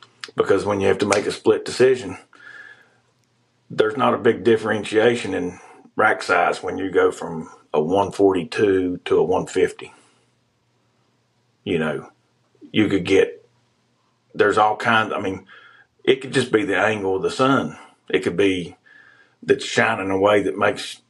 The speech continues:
the horns look bigger. It could be the shade. I mean, there, when you have to make a decision, you make a decision,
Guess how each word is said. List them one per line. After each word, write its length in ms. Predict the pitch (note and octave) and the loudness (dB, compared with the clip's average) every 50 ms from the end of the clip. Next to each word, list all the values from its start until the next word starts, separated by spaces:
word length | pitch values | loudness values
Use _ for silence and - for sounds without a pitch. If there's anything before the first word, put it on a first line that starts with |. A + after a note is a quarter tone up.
| _ - | _ -10
the 80 | - | -2
horns 340 | - A2 G#2+ G#2 G#2 G2 - | 0 2 2 2 2 0 0
look 220 | F#2+ F2 E2+ - - | 0 0 0 0 2
bigger. 520 | G#2 A#2 A#2+ A#2+ A#2+ B2 - D#2+ - - - - - - - - | 2 2 2 2 0 -2 -4 -4 -8 -12 -18 -20 -20 -20 -2 -2
It 160 | - - - | -2 0 0
could 160 | - - E2+ | -4 -6 -2
be 380 | E2+ G2 F#2+ F#2+ F2+ F2 E2 - - _ _ - _ _ _ _ _ _ _ _ _ _ _ _ _ _ | 0 0 0 0 0 -4 -6 -12 -16 _ _ -20 _ _ _ _ _ _ _ _ _ _ _ _ _ _
the 260 | - D#2+ D#2+ E2 D#2 | -6 -2 0 0 0
shade. 680 | - - - - A2 G#2+ A#2 A#2 A#2+ B2 A#2+ A#2 A#2 - - - - _ _ - - _ _ _ | -2 -2 0 2 4 4 6 4 4 2 0 -4 -4 -8 -12 -16 -20 _ _ -20 -20 _ _ _
I 40 | - | -2
mean, 160 | G#2+ G#2 G2+ | -2 0 2
there, 280 | G#2 G#2+ A2 A2 - - - - - - - _ _ _ _ _ | 2 2 2 0 -2 -10 -20 -20 -20 -20 -20 _ _ _ _ _
when 160 | - B2 A2+ A#2 | -2 2 4 6
you 120 | C3 C3 | 6 6
have 120 | C3+ B2+ | 4 2
to 80 | B2 B2 | 2 2
make 140 | A#2+ A#2 G2+ | 2 2 0
a 60 | F#2+ | 0
decision, 420 | F2+ - - C#3+ D3+ C3+ - G2+ | -4 0 2 2 2 2 -2 -6
you 60 | G2 G#2 | -4 -2
make 160 | G#2+ A2 - | -2 -2 -4
a 40 | - | -4
decision, 500 | - - - A2 A2 A2+ G#2 - - - | -10 -8 -2 0 2 2 0 -2 -8 -16